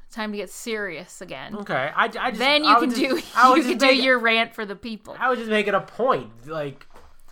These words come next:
Speaker 2: have we reached,
Speaker 1: No, I
Speaker 2: have we
Speaker 1: think
Speaker 2: reached
Speaker 1: that
Speaker 2: decadence?
Speaker 1: No, I think that actually I am more optimistic. I tend to think that it's a pendulum, and now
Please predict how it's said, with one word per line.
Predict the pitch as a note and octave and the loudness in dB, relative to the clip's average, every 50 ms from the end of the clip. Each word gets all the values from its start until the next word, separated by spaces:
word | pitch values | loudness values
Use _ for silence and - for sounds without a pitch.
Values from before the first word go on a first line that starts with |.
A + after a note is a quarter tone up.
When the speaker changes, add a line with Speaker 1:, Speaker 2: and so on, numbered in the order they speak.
| - - | -16 -14
Speaker 2:
have | C#3 D#3+ | -8 -6
we | F#3+ F3+ | -4 -4
reached, | E3+ F#3 G3+ - | -2 -2 -2 -2
Speaker 1:
No, | - D#3 | -2 0
I | C#3 | 0
Speaker 2:
have | D3+ - | 0 0
we | - - | 0 -2
Speaker 1:
think | - - | -2 -2
Speaker 2:
reached | - G#3+ C#4 | -2 -2 -2
Speaker 1:
that | B3 A3 G3 - | -2 -4 -4 -4
Speaker 2:
decadence? | E3 F#3 G#3 G#3 - F3 C#3 A2+ G#2 G2 G2 - - - - _ _ _ | -2 -2 -2 -2 -4 -6 -6 -8 -10 -14 -18 -20 -20 -20 -20 _ _ _
Speaker 1:
No, | - B3 B3+ | -10 -8 -6
I | A#3 A3 | -6 -6
think | A3+ C#4 C#4+ D#4 D4 - | -6 -6 -8 -10 -8 -6
that | C#4+ A#3+ G3+ F#3+ - - _ - - - G3 - - - - - - _ _ _ - | -4 -4 -2 -4 -6 -10 _ -20 -20 -20 -20 -20 -20 -20 -20 -20 -20 _ _ _ -16
actually | - F3+ G3 - - - G3+ F#3 F3+ E3+ E3+ E3+ - | -14 -14 -12 -12 -14 -14 -14 -14 -14 -14 -16 -14 -10
I | - F3+ F#3 G3 F#3+ F#3 F#3 G#3+ _ - - - - - - - _ - - | -8 -6 -6 -6 -8 -10 -16 -20 _ -20 -20 -20 -20 -20 -20 -20 _ -20 -20
am | - F3 E3 - - D#3 - - - - - - - | -20 -18 -18 -20 -20 -20 -20 -20 -20 -20 -20 -20 -20
more | - F#3 D#3+ C#3+ C3+ | -20 -18 -16 -14 -14
optimistic. | B2+ - - - D3+ F#3 G#3+ G#3 - - - - - | -14 -14 -16 -16 -12 -12 -12 -12 -12 -14 -18 -16 -16
I | D3+ D3+ | -16 -16
tend | D#3+ - F3+ F3 D#3+ | -16 -16 -16 -18 -18
to | E3+ | -18
think | - - D#3+ D#3+ F3+ F3+ - - | -16 -16 -16 -16 -16 -18 -18 -18
that | - - - - | -16 -16 -16 -16
it's | - G3 G#3 | -16 -16 -16
a | G#3 | -16
pendulum, | - - B3 B3+ A#3+ A3+ G3+ G3+ F3+ D#3+ D3+ E3 F#3 A3 - _ _ _ _ - - _ _ _ _ - - | -10 -8 -6 -4 -4 -6 -6 -8 -10 -12 -12 -12 -12 -14 -16 _ _ _ _ -20 -20 _ _ _ _ -12 -10
and | G#3 G3 F#3+ G3 F#3+ F#3+ F#3+ | -8 -6 -6 -8 -8 -10 -10
now | F3+ E3+ G#3 C#4 D#4 B3 G#3+ G3 G3 G3+ G3+ G3 - | -8 -6 -2 0 0 0 0 0 -2 -2 -4 -6 -10